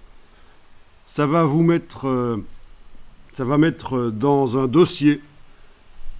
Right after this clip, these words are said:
le document en version deux mille vingt et un, le document également lisible dans d'anciennes versions,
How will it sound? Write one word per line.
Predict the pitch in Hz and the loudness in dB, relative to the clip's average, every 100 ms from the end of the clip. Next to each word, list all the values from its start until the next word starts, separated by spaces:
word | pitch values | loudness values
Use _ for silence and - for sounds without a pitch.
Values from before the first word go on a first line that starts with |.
| - - - - | -12 -14 -14 -6
le | 113 139 180 | 0 6 8
document | 165 170 160 151 151 135 - | 8 4 2 2 4 2 0
en | 135 | -2
version | 127 - 139 127 | 0 -2 -2 0
deux | 120 | 2
mille | 127 117 | 0 0
vingt | 127 - | -2 -2
et | |
un, | 127 139 - - - - - - - - - | -2 -2 -8 -20 -20 -20 -20 -20 -20 -20 -8
le | 117 151 | 0 2
document | 156 160 160 160 160 151 - - - - | 2 0 -2 -2 0 0 -2 -10 -20 -6
également | 175 156 165 156 | -2 2 4 4
lisible | 151 151 147 135 | 4 2 0 0
dans | 131 120 | 0 4
d'anciennes | 185 202 202 | 4 4 4
versions, | 165 170 - 147 | 2 0 -4 -8